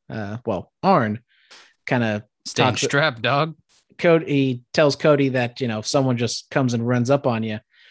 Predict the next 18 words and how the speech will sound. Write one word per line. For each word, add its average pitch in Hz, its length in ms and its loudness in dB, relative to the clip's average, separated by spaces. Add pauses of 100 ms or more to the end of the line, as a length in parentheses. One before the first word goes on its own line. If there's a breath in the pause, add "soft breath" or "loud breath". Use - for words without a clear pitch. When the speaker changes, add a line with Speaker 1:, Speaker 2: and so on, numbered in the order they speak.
(160 soft breath)
Speaker 1:
you 131 120 -2
just 127 200 0
let 127 140 2
him 110 80 -2
steal 131 220 0
your 110 100 -2
car. 135 300 0
But 107 320 -8
Arn 202 200 2
don't 226 160 4
play 214 220 4
that 123 180 4
shit. - 360 -6 (320 soft breath)
He's 190 200 4
gonna 180 200 4
take 160 240 -2
the 226 80 2
Glock, 131 340 0